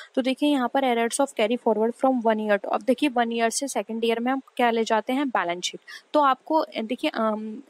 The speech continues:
घुमाकर ये क्वेश्चन आपसे कर लिया गया है, एक तरह से आपको ये बताना है कि बैलेंस शीट में कौन कौन सी चीज़ें जाती हैं,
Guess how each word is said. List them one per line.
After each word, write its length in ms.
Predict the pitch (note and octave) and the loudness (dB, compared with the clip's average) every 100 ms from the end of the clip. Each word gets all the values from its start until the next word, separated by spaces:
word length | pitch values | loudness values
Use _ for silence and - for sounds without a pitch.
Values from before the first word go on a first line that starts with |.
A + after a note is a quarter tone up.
| A3 | -14
घुमाकर 480 | G#3+ A3 A3 G#3+ C4+ | -4 -2 0 -2 -2
ये 100 | C#4 | -2
क्वेश्चन 320 | B3 A3 B3+ | -2 -2 -2
आपसे 280 | B3 - C#4 | -4 -4 -4
कर 180 | A#3+ A3 | -2 -2
लिया 180 | G#3+ | 0
गया 160 | G#3 G#3 | 0 0
है, 120 | G#3 | -2
एक 240 | - - - | -2 -6 -4
तरह 120 | B3+ | -2
से 140 | B3+ C#4 | -2 0
आपको 240 | B3 - | 0 -2
ये 100 | B3 | -4
बताना 320 | A3+ G#3 G3 | -2 -4 -4
है 80 | G3+ | -4
कि 120 | A#3 | -4
बैलेंस 320 | C4+ G#3+ F#3+ F#3 | -2 0 -2 -6
शीट 140 | G#3 B3 | -6 -6
में 100 | C#4 | -4
कौन 180 | A#3 G3+ | -2 -2
कौन 160 | G3 F#3+ | -4 -6
सी 160 | - | -6
चीज़ें 320 | A#3+ G#3 G3 | -6 -2 0
जाती 340 | B3 G3 F3 F3 | 0 0 -2 -8
हैं, 200 | F3 | -8